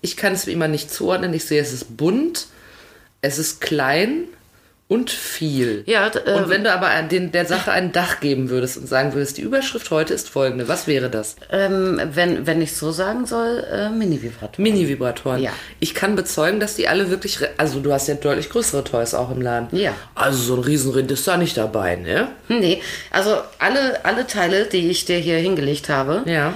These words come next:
Speaker 2: sind irgendwie sowas wie zwischen, ja,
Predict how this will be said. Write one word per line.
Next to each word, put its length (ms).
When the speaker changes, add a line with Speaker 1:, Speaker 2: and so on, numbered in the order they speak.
Speaker 2:
sind 400
irgendwie 260
sowas 380
wie 120
zwischen, 680
ja, 400